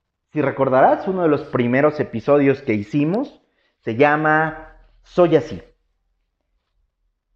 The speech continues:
Tu valor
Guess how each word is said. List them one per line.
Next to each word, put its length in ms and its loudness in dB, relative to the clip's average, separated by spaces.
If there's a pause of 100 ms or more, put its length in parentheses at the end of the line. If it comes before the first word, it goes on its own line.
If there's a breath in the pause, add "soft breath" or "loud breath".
(2750)
Tu 140 -2
valor 580 -2